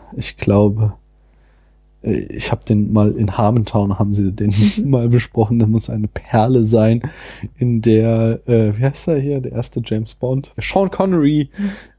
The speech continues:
Speaker 1: in roter Badehose die ganze Zeit rumrennt oder Unterhose. <laughs> Das
Speaker 2: Hm.
Speaker 1: muss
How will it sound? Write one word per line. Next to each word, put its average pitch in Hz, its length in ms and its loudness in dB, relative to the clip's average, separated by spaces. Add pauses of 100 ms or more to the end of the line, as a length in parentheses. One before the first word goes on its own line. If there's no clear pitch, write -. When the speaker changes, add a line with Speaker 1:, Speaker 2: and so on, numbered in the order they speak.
Speaker 1:
in 120 400 2
roter 127 800 0
Badehose 110 680 2
die 107 80 2
ganze 101 260 -2
Zeit 104 140 -2
rumrennt 101 720 -6
oder 107 300 -4
Unterhose. 120 800 0
<laughs> - 40 -12 (960)
Das 339 160 -6
Speaker 2:
Hm. 170 100 -2
Speaker 1:
muss 131 280 0